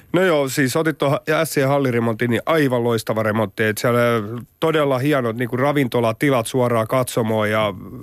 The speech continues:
hienoja, hienoja yksityiskohtia, että onnea halliremontin puolesta, mutta tota,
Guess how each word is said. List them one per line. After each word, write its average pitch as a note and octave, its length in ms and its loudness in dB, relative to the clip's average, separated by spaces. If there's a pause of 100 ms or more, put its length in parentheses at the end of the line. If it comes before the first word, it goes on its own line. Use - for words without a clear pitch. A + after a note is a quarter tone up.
(120)
hienoja, C3+ 480 2
hienoja E3+ 300 2
yksityiskohtia, B2 960 0
että - 180 -8 (800)
onnea D3 400 2 (400)
halliremontin B2 720 0
puolesta, A#2 460 0
mutta A2 300 -4
tota, A2+ 380 -2